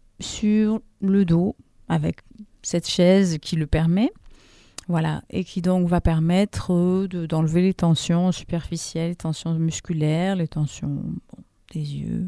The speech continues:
les tendinites. Après, si on veut faire un travail profond, un travail justement de massage Twina, qui va donc être plus, plus global, qui va travailler sur l'ensemble, sur l'harmonie, la,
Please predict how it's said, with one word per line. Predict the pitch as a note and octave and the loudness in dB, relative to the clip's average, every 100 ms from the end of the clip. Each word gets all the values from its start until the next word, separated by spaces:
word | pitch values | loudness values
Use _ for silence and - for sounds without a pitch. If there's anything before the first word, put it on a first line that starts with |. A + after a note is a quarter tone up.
| G#3 | -6
les | F#3 | -8
tendinites. | - E3 D#3+ E3 D3+ - - - - - | -4 -4 -2 -2 -2 -6 -20 -20 -20 -6
Après, | F#3 - A#3+ | 0 2 4
si | C4 | 2
on | B3 | 0
veut | |
faire | - G#3 | 4 4
un | F#3+ | 2
travail | - E3+ E3 D#3+ | 0 -2 -2 -4
profond, | - - A#3+ A3 - G#3+ A3+ D#4 A#4+ - - - - _ | -6 0 2 2 2 4 6 4 0 -14 -20 -20 -20 _
un | F#3 | -10
travail | F3 F3+ E3+ E3+ | -4 -2 0 -2
justement | E3 E3+ - F3 F3+ | -4 -8 -4 -2 0
de | E3+ | 2
massage | E3 D#3+ - E3+ - | 2 2 2 -2 -2
Twina, | - F#3 F3+ G3+ C4+ - _ - - - - - | 0 4 6 6 4 0 _ -20 -20 -20 -20 -20
qui | - F#3+ F3+ | -6 -4 0
va | E3 D#3+ | 2 2
donc | D#3 E3+ E3+ E3 | 2 2 0 0
être | E3 - - E3+ D#3 | -2 -4 -4 -4 -4
plus, | - E3+ D#3+ D3+ - D3 D3 - | -6 -6 -6 -6 -8 -8 -8 -8
plus | - D3+ | -8 -8
global, | C#3 F#3+ G3 A#3 B3+ A3 | 0 2 4 4 4 2
qui | - E3+ | -2 -6
va | D#3 D#3 D#3 D#3 D3 C#3 - - - - | -2 -2 -2 -4 -4 -8 -12 -20 -20 -18
travailler | - D#3 D#3+ | -8 -2 -2
sur | E3+ - | -2 -2
l'ensemble, | E3+ F#3+ G#3+ - A#3+ A#3+ A3+ E3 D#3+ - - - _ _ - - _ _ | 4 6 6 8 10 10 10 8 2 -4 -18 -20 _ _ -20 -20 _ _
sur | - - F3 | -16 -2 4
l'harmonie, | F3+ F#3 G3+ A#3 B3+ A#3+ | 8 8 10 10 8 8
la, | F#3 | 6